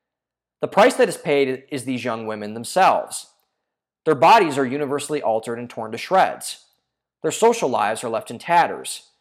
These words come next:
Their relationships with their families are left to ruin. And the emotional and mental scars that they are left with never fade, constantly being reopened by regret and shame. Reading through each and every one of these testimonies from parents, families, and doctors who actually do their jobs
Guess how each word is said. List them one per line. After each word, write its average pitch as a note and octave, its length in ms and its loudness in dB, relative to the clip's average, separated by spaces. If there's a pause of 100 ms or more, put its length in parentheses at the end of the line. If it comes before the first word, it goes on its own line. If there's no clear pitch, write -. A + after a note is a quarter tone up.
(340)
Their D3+ 100 2
relationships E3+ 560 0
with C#3 80 -12
their C#3 100 -4
families D#3 520 -4
are C3 120 -4
left A2 260 -6
to C#3+ 60 -8
ruin. B2 460 -6 (800)
And D#3 120 -2
the D3 80 0
emotional G#3+ 460 2
and E3+ 100 -2
mental D#3+ 260 -2
scars F3 440 4
that B2+ 140 -8
they C3 100 0
are B2+ 120 -2
left B2+ 380 -4 (120)
with A2+ 400 -4 (100)
never A2 240 -8
fade, C3+ 520 -4 (360)
constantly F#3 460 -4
being D#3 280 -4
reopened B2+ 520 -2
by B2 80 -2
regret G#2+ 540 -6 (120)
and A#2 140 -16
shame. C3 500 -6 (1300)
Reading G#3+ 300 -2
through G#3 180 -8
each E3+ 220 -8
and F3+ 100 0
every D#3 140 0
one C#3+ 160 -2
of C3+ 60 -6
these B2+ 100 -6
testimonies A#2+ 540 -6
from A2 160 -18
parents, D3 600 -10
families, B2+ 380 -6
and A2+ 160 -14
doctors C#3 520 0
who C3+ 120 -4
actually B2+ 240 -4
do C3 320 -6
their A#2+ 160 -4
jobs G#2 520 -8